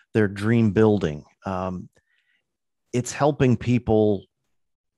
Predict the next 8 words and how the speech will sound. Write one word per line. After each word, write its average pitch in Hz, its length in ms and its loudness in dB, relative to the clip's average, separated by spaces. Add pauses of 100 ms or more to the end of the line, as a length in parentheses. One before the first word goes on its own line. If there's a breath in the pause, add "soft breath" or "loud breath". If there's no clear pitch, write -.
(280)
achieve, 113 680 -2 (920)
clients 113 500 2
achieve 107 440 -2
their, 110 360 2 (240)
their 113 160 2
goals 92 580 0
and 98 480 -2 (120)
s-, - 360 -12